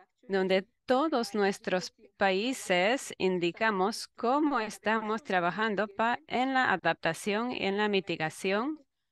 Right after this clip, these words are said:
cómo enfrentar el cambio climático. Entonces, en el dos mil veinte, cada país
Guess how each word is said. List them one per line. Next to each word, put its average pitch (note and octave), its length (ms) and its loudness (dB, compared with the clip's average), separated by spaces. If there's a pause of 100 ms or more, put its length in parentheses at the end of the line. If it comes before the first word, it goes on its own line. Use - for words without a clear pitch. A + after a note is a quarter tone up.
(1200)
cómo A#3 360 2
enfrentar F#3+ 460 2
el F#3+ 140 -4
cambio F3 300 -2
climático. D3+ 880 -6 (200)
Entonces, F#3 600 -6
en F#3+ 180 0
el F3 140 -2
dos G#3 320 -2
mil A#3+ 240 -4
veinte, G3 600 0 (1200)
cada B3+ 540 0 (300)
país A3 880 0